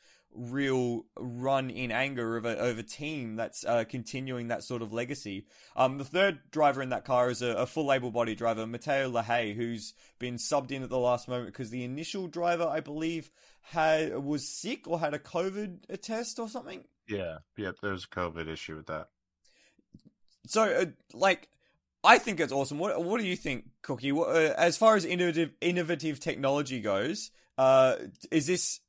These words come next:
Speaker 1: to the spi-, is this car to the spirit of the, the class?
Speaker 2: Yeah.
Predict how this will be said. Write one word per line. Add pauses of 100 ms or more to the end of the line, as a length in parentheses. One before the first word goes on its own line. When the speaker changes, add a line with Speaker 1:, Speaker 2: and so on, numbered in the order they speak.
(280)
Speaker 1:
to
the
spi-,
is
this
car
to
the
spirit
of
the,
the
class?
Speaker 2:
Yeah.